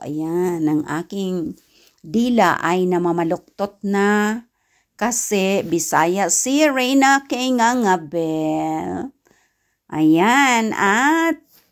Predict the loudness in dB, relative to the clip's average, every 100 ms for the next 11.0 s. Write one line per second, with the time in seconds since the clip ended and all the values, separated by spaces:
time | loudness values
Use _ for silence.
0 | _ _ _ -4 -2 0 0 0 2 2
1 | 4 2 2 4 4 4 4 4 2 0
2 | 0 2 0 -2 -4 -2 -2 -2 -4 _
3 | _ _ _ _ _ _ _ _ _ _
4 | _ _ _ _ _ -10 -8 -4 -2 -2
5 | -4 -8 -4 0 2 2 2 2 2 2
6 | 2 2 2 2 2 2 2 0 0 0
7 | 0 0 -2 -2 -2 -2 -2 -2 -2 -4
8 | -4 -6 -8 -8 -8 -12 _ _ _ -20
9 | _ -6 -4 -2 4 4 6 4 2 2
10 | 0 -2 0 0 0 0 -2 -4 -4 -6